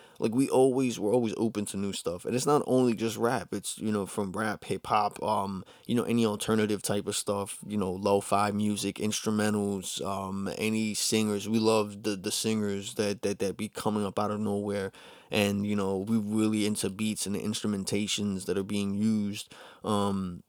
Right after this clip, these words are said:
you know, especially these, these new artists that are, you know, the, the producer of their own stuff and also the artist on their, their track as well. Like, they do everything themselves. Like, uh, an artist like Russ,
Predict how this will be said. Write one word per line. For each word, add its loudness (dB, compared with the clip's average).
you 4
know, 4
especially 2
these, 0
these -6
new 4
artists 0
that 0
are, -4
you 4
know, 0
the, 0
the -4
producer 2
of -2
their 0
own -2
stuff -2
and -4
also -4
the -4
artist -2
on -6
their, -6
their -6
track -6
as -12
well. 2
Like, -10
they -2
do -4
everything -2
themselves. 0
Like, -6
uh, 0
an 0
artist 0
like -6
Russ, -4